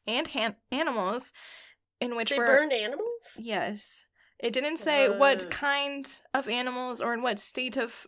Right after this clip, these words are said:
Speaker 1: living or not living the animals were, but I'm hoping that they were, like, naturally caused deaths, that they just found these animals and decided to c-, cremate them. I don't know.
Speaker 2: Okay.
Speaker 1: But they would burn crops and animals as sacrifices to the Celtic deities.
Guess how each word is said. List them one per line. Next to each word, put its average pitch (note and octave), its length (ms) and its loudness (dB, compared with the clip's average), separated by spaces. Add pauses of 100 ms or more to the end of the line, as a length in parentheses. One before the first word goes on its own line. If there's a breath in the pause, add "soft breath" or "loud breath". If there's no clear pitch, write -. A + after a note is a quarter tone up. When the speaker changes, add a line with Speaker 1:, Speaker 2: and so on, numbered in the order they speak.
Speaker 1:
living A3+ 560 -4
or A#3 140 -4
not G#3+ 200 0
living G#3 300 -4
the G#3+ 60 -4
animals G3+ 400 -4
were, G3 160 0
but G#3+ 120 0
I'm A3+ 120 -2
hoping F4 420 0
that C#4 160 2
they A#3+ 140 0
were, A#3+ 120 -2
like, A3+ 180 -2
naturally A3 420 -6
caused A#3 480 -4
deaths, G#3 560 -2
that F#3+ 120 -6
they F#3 120 -4
just F#3 200 -8
found G3+ 220 -4
these A3 140 -8
animals F#3+ 640 -6 (920 soft breath)
and G3+ 180 -4
decided G3+ 400 -2
to F3+ 380 0 (300)
c-, A3+ 100 -6 (100)
cremate F#3+ 380 -4
them. C#3+ 340 -6
I G#3+ 120 2
don't F3 140 -6
know. - 180 -6 (320)
Speaker 2:
Okay. - 340 -14 (300)
Speaker 1:
But C4 140 4
they D4 120 2
would C4 380 6
burn B3 260 0
crops C4+ 280 0
and A#3 100 -2
animals A3+ 380 -2
as A3 180 -2
sacrifices D4 640 -2
to - 120 -6
the A3+ 100 -4
Celtic A3 420 -4
deities. A3 580 -6